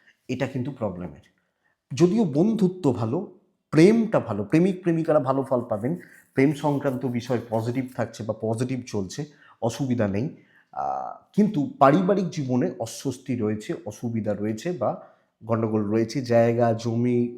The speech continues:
এবং প্রপার্টি, আহ, পাশের বাড়ি, এই জায়গাগুলোকে একটু দেখে বা এই জায়গাগুলোকে,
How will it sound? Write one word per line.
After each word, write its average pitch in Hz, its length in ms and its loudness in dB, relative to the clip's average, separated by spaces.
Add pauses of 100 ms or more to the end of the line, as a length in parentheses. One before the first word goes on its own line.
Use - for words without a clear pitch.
এবং 143 340 0
প্রপার্টি, 120 480 2 (500)
আহ, - 300 -8
পাশের 131 320 -2
বাড়ি, 120 280 2 (100)
এই 147 160 4
জায়গাগুলোকে 120 560 0
একটু 139 180 -10
দেখে 107 400 -6
বা 110 140 0
এই 127 220 -2
জায়গাগুলোকে, 107 720 -2